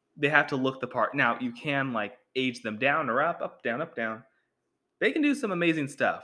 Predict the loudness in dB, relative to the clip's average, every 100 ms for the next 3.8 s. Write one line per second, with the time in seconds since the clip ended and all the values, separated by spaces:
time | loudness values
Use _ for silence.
0 | -4 0 2 0 -4 -4 -2 0 -2 -4
1 | -12 _ _ _ _ _ _ _ _ _
2 | _ _ _ _ _ _ _ _ _ _
3 | -2 0 0 4 4 4 0